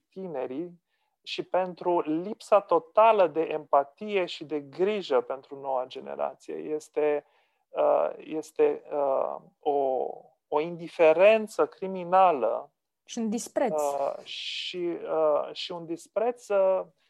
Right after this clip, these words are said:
Speaker 1: o să vă dau un exemplu. Uh, acum, uh, un an, cred, uh, Agenția Națională Antidrog a publicat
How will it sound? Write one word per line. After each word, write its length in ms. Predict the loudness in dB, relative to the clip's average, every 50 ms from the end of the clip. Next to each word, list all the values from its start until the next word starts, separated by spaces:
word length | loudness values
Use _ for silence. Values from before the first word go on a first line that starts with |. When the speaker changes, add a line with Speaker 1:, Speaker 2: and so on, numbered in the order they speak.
| _ _
Speaker 1:
o 60 | -10 -6
să 140 | -6 -4
vă 100 | -4 -2
dau 180 | -2 0 0 0
un 100 | 0 -2
exemplu. 720 | -4 -6 -4 0 0 0 0 0 -4 _ -14 -14 -14 -14 _ _ _ _
Uh, 400 | -8 -6 -4 -2 -2 -2 -4 -4
acum, 540 | -4 -6 -6 -6 _ _ -10 -10 -10 -8 -6
uh, 420 | -4 -4 -2 -4 -4 -4 -6 -8 -10 -12 -16
un 180 | -16 -12 -10 -8
an, 220 | -6 -6 -8 -10
cred, 380 | -8 -4 -2 -2 -2 -4 -6 -6
uh, 240 | -4 -2 -2 -2 -4
Agenția 400 | -4 -6 -8 -12 -10 -8 -6 -4
Națională 460 | -4 -4 -4 -6 -6 -6 -4 -4 -4
Antidrog 720 | -6 -6 -8 -14 -16 -16 -10 -4 -2 0 0 -2 -4 -8 _ _ _ _ _ _ _ -20 -16 _
a 80 | -12
publicat 720 | -8 _ -4 -4 -4 -4 -6 -2 4 6 8 8 6 4